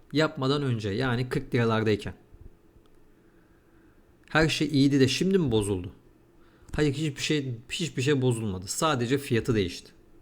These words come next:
Değişen tek şey fiyatı. Bunun dışında değişen hiçbir şey yok. Tehol'ü satmak isteyen arkadaşlar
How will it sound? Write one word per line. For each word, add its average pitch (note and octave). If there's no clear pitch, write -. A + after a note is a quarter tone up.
Değişen C#3
tek D#3+
şey D#3+
fiyatı. A#2+
Bunun D3
dışında B2+
değişen C3
hiçbir -
şey C#3+
yok. A2
Tehol'ü D#3
satmak D3
isteyen C3+
arkadaşlar C3